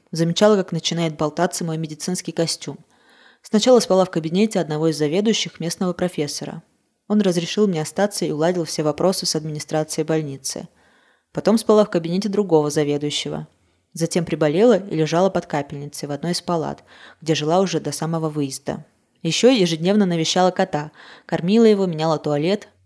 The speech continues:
Вообще, это был кот моих родственников. Он находился у меня на санаторном лечении из-за лимфомы. Его состояние становилось всё хуже, пора было с ним проститься. Вечером мы с врачом, у которого я готовила,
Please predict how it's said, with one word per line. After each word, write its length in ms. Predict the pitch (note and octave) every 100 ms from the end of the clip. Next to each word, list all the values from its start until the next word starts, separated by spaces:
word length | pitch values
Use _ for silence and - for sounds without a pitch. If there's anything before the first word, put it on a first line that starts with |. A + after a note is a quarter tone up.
| _
Вообще, 320 | - E3+ - C#4
это 140 | G#3
был 160 | E3+ E3+
кот 200 | A3+ A3
моих 220 | G#3+ -
родственников. 640 | G#3+ - - D3+ - - - - - _ -
Он 120 | G#3
находился 540 | F#3+ E3 F3+ A3 -
у 20 |
меня 160 | E3 D#3
на 140 | D3+
санаторном 580 | D#3+ E3+ F3 F3 F#3+ F#3+
лечении 540 | F#3 F3+ G#3 F3 D3 D#3+
из-за 160 | E3+
лимфомы. 560 | F3 F#3 - D#3 C#3+ D#3 _ _ _ _ -
Его 180 | F3+
состояние 520 | F3 E3+ - F3+ A#3 G3
становилось 440 | - E3+ D#3+ D#3+
всё 200 | - F3
хуже, 380 | - B3 A#3 F#3+ - - - _
пора 200 | - F3
было 220 | G3+ F#3+
с 100 | E3+
ним 140 | F#3+ F3+
проститься. 720 | E3 D#3 - G#3 - F3 E3 - _ _ _ _ _
Вечером 400 | F#3+ A3+ - F#3+
мы 80 | E3+
с 100 | -
врачом, 400 | - E3 - A3
у 40 | G#3
которого 340 | D#3 D#3+ D#3
я 140 | D3+ D3
готовила, 540 | D3 F#3+ G#3+ F#3 D#3+